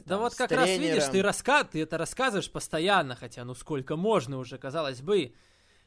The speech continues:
Speaker 1: Э, хотя, мне кажется, всё равно, если бы не моя, э,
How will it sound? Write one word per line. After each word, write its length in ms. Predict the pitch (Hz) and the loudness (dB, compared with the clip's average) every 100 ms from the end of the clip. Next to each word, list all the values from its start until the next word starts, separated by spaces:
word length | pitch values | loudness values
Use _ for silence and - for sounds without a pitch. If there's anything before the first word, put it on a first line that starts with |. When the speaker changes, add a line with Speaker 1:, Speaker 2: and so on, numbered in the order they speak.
| _ | _
Speaker 1:
Э, 520 | - 160 160 156 151 151 | -14 -8 -4 -4 -4 -6
хотя, 240 | 214 220 | -4 -2
мне 120 | 311 254 | -2 0
кажется, 260 | 240 - | -2 -2
всё 160 | 185 196 | -6 -2
равно, 160 | 240 226 | 0 0
если 200 | - 139 | -2 -6
бы 120 | 151 | -6
не 100 | 160 | -4
моя, 480 | 165 175 170 131 127 _ _ | -4 0 0 0 -4 _ _
э, 300 | - 135 131 | -8 -4 -4